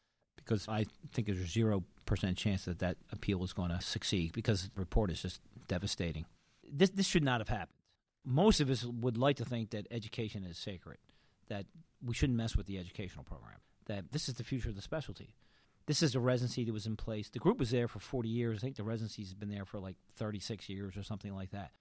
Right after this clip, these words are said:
Long-standing, solid educational program, important to the community, because we know that if your community's better when you have a residency program there, 'cause a lot of people stay in that community and practice there.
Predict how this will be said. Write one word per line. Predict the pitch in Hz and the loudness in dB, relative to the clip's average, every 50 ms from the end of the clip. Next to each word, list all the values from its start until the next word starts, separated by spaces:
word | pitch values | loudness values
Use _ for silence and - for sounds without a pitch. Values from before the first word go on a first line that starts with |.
| _ _ _ _ _ _ _ _ | _ _ _ _ _ _ _ _
Long-standing, | 123 113 135 151 170 170 - - 147 139 135 127 123 123 120 110 - - - - - _ _ _ _ | 0 4 6 6 8 6 4 4 2 2 2 2 2 2 2 0 -2 -8 -14 -20 -20 _ _ _ _
solid | - - - - 151 135 170 165 139 | -8 -4 0 4 4 6 6 6 4
educational | 139 127 131 - - 139 127 120 - 120 110 104 | 2 2 0 -2 0 0 0 0 0 -2 -4 -4
program, | - - - 110 98 101 107 110 107 107 104 101 - _ _ _ _ _ _ _ _ _ _ _ _ _ _ | -4 -4 -4 -4 -4 -4 -2 -2 -2 -2 -2 -4 -6 _ _ _ _ _ _ _ _ _ _ _ _ _ _
important | - 123 - - 254 - - | -2 2 4 4 4 6 6
to | 170 | 4
the | 143 120 | 4 6
community, | 110 139 147 190 220 147 110 110 135 165 | 6 6 6 6 6 4 4 2 0 -2
because | - - - 123 107 | -2 -2 -2 -2 0
we | 123 160 | 2 2
know | 175 135 120 123 | 2 2 2 2
that | 113 123 117 | 2 2 2
if | 113 113 107 - - - - - | 2 0 -2 -4 -8 -14 -14 -10
your | 127 117 120 | -6 -4 -4
community's | 113 - 135 135 160 185 151 123 107 101 | 0 2 4 4 6 6 4 2 0 -2
better | 104 107 110 120 117 | -4 -4 -2 -2 -2
when | 107 113 113 | 0 0 0
you | 113 | 0
have | 117 113 | 0 0
a | 107 107 | 0 0
residency | 120 123 127 127 113 - 120 | 0 0 0 -2 -4 -6 -8
program | - 110 104 95 98 98 95 | -8 -6 -6 -4 -4 -4 -4
there, | 104 107 | -4 -6
'cause | 98 104 101 | -6 -6 -6
a | 104 | -6
lot | 110 113 | -4 -6
of | 104 - | -4 -4
people | - 110 - - | -6 -6 -8 -8
stay | - - 120 143 165 | -8 -4 -2 0 0
in | 135 | 0
that | 107 95 95 - | 0 -2 -4 -4
community | - 98 95 101 101 101 101 107 107 107 107 - | -6 -4 -4 -4 -4 -4 -4 -4 -4 -4 -6 -6
and | 104 95 | -8 -4
practice | - - 123 131 127 - - 95 - | -2 0 0 0 -2 -4 -8 -10 -10
there. | - 92 87 85 95 | -10 -10 -10 -10 -12